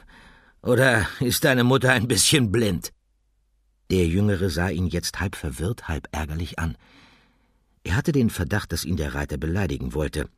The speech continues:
war sich aber nicht ganz sicher. "Was wisst ihr davon?" "Mehr als du glaubst, weil ich nämlich ein Felsengessler bin und wir euch schon seit Jahrhunderten beim Schlagball fertig machen." "Ihr seid ein Shoro?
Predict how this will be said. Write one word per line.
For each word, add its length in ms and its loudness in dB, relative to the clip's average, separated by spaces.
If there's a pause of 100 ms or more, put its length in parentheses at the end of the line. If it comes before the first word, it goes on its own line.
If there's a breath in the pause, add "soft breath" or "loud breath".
(140)
war 120 -2
sich 180 -6
aber 120 -8
nicht 200 -12
ganz 200 -10
sicher. 280 -8 (880)
"Was 360 0
wisst 240 0
ihr 100 6
davon?" 400 -2 (800)
"Mehr 320 4
als 180 0
du 120 2
glaubst, 580 2 (200)
weil 140 -2
ich 120 -4
nämlich 380 2
ein 120 2
Felsengessler 960 0
bin 300 2 (640 loud breath)
und 160 -6
wir 180 4
euch 220 2
schon 260 4
seit 220 4
Jahrhunderten 580 4
beim 220 2
Schlagball 600 2
fertig 440 -6
machen." 300 -8 (760)
"Ihr 240 0
seid 340 0
ein 180 0
Shoro? 640 2